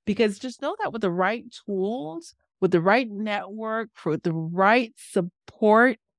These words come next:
like what we provide inside of our program, you too can turn your real estate dreams into a reality.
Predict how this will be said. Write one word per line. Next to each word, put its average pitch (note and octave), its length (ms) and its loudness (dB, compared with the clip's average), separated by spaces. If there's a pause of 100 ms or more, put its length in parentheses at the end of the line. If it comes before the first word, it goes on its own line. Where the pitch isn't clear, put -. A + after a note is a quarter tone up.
(220)
like F3+ 340 2
what F3+ 240 -4
we G#3+ 160 -4
provide G3 460 0
inside F#3+ 340 -4
of G3 80 -4
our F#3+ 160 0
program, G3 480 0
you G3 400 -4
too G#3 380 -8
can F3+ 240 -4
turn F3 340 -8
your E3 260 -2
real F3 220 0
estate E3 340 -2
dreams D#3+ 440 -8
into E3 560 -4
a D#3 160 2
reality. C#3 800 0